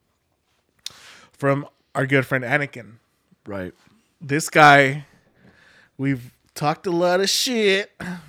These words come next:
Speaker 1: because he's, like, fucking Mister Organic now. Mister
Speaker 2: <laughs>
Speaker 1: fucking breastfeeds his children now.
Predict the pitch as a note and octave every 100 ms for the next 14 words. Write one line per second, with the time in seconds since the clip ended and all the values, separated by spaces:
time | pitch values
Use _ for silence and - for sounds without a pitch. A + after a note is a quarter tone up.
0 | E3+ F3 D3+ C#3 C#3+ D3 C#3+ C#3+ C#3 C#3
1 | C3+ B2+ - - - _ _ _ - C#3+
2 | C#3+ - D3 C#3+ C#3+ D3 C#3+ C#3 C#3 D3
3 | D3 - D#3+ D#3+ D#3+ D#3 D#3+ D#3 A#2+ A#2
4 | A#2 A#2 D3+ - _ _ C3+ C3+ F3 C#3+
5 | C3+ C#3+ C#3 - C#3+ C#3 C3 C3 _ -
6 | - _ - C#3+ - E3 C#3+ D3+ D3+ -
7 | F3 D#3+ D3 B2+ A#2 A2 G2+ C#3+